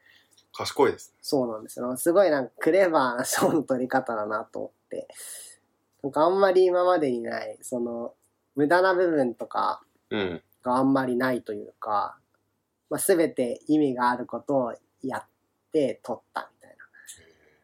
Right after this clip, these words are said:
Speaker 1: そんな論文みたいな書き方で
Speaker 2: あの、なんか、
Speaker 1: 文学作品書けるんですね。
Speaker 2: そう、でも、なんかその、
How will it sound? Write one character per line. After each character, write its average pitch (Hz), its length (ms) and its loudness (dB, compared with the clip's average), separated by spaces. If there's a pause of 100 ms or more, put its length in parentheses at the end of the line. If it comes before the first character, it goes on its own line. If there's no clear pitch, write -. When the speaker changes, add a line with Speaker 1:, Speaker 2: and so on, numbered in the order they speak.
(100)
Speaker 1:
そ - 160 -6
ん 156 80 2
な 147 100 2
論 147 200 0
文 160 180 2
み 156 100 -4
た 127 120 2
い 98 40 -4
な 92 140 -10
書 - 60 -20
き - 100 -20
方 - 240 -6
で 127 40 0
Speaker 2:
あ 127 60 0
の、 131 160 0
な 147 120 4
ん 135 60 -6
か、 127 260 -2
Speaker 1:
文 131 120 0
学 147 180 0
作 - 280 -4
品 110 300 -8 (460)
書 107 100 -8
け 151 140 2
る 107 100 0
ん 92 80 -6
で 85 80 -10
す - 140 -12
ね。 87 200 -6
Speaker 2:
そ 135 260 -4
う、 - 20 -4
で 196 120 4
も、 139 340 0
な 135 100 -2
ん 127 80 -4
か - 100 -14
そ 131 100 -6
の、 127 220 -4